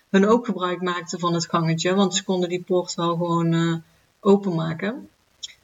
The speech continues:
Maar... ehm, ja, dat, dat vond ik in het begin, vind ik altijd lastig om, om die verschillen en, en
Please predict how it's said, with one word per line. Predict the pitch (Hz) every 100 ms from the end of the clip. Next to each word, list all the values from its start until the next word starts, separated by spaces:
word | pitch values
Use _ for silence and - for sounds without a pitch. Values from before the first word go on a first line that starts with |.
| _ _ _ -
Maar... | 190 180 170
ehm, | 175 175 170 170 165 165 - - _ _ _ _ _ _ _
ja, | 214 196
dat, | 165 202
dat | 214 208
vond | 247
ik | 220
in | 226
het | 196
begin, | 180 214 226 196 190 208 - -
vind | 233 220
ik | 202
altijd | 196 196 175
lastig | 180 202 - 233
om, | 226 208
om | 214 196
die | 208
verschillen | 202 190 - 208 202 190 -
en, | 196 190
en | 190 190 185 185 196